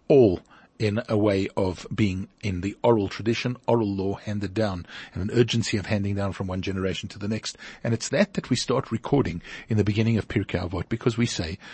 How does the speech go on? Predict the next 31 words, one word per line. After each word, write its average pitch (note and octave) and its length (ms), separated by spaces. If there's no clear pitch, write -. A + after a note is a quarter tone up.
"Moshe - 360
kibel A2 480
Torah G#2 280
miSinai." G2+ 580
Moses B2+ 420
received B2+ 380
the B2 40
Torah C#3+ 340
from C3 260
Sinai. B2+ 400
"Umesara A#2 500
liyeshua." A2 540
He B2 240
handed G#2+ 340
it G2+ 120
down, G2 380
this - 160
oral F#2 200
tradition, A2+ 500
he A2+ 120
handed G#2+ 280
down A2 280
to A#2 100
Joshua. C#3 480
"V'yeshua A#2 420
li C#3+ 60
zakenim," B2+ 640
and G2+ 180
Joshua G#2 320
handed G2+ 300
it - 180